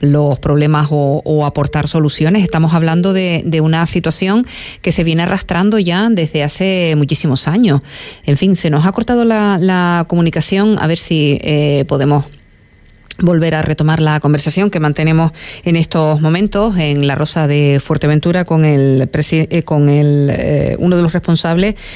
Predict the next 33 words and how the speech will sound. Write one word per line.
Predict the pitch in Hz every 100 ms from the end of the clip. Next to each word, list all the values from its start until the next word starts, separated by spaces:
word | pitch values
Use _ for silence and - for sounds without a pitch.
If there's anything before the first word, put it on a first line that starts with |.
| - -
de | 160 156 151 147 147
Asaca | - 165 147
Canarias, | 139 135 170 214 233 254 - 165
eh, | 151 147 139
concretamente | 151 156 160 151 156 185 220 - - -
con, | - 160 165 165 165 160 151
eh, | - 139 139 139 139 131 - 131 135
Teo | 175 160 151 143
Hernando, | 147 147 156 170 185 233
con | - 151
el | 147
cual | - 160 165
estábamos, | 156 151 156 160
eh, | 165 147 143
charlando | 135 147 147 160 175
en | 165
torno | 156 160 165
a |
la | 156
situación | 143 160 147 - 185 180
del | 151 151 143 139 127
sector | - 135 - 190 202 247 - - - -
y | 180 202 214 175 101 131 110
las | 104 123 -
protestas | 156 147 208 - -
que | 175
se | 156
están | 160 160
llevando | 151 151 151
a |
cabo | 143 151 160 165
no | 156 151
solo | - 156 151 151 147